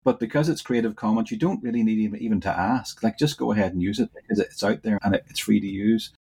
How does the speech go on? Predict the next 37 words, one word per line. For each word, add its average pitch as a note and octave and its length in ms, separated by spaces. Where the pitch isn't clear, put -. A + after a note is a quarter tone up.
I, C3+ 200
I - 20
was C3+ 160
a B2 40
little G3 240
bit F3+ 140
disappointed C3 540
in A#2 120
my A2 180
own A#2 300
university C3 680
because A2 520
originally B2+ 800
when, G#2+ 540
when A2 160
this C3+ 100
started C3 240
to A2+ 80
take G#2+ 300
off, G2+ 240
we A#2 120
actually A2 280
said, G2+ 280
"So, G#2 460
you A2+ 120
know, G#2+ 260
would C3 400
you E3+ 80
like B2+ 240
us C#3 120
to A#2+ 100
put A#2+ 180
a A2 60
university G#2+ 560
brand A#2 420
on G3+ 140
this? G2 420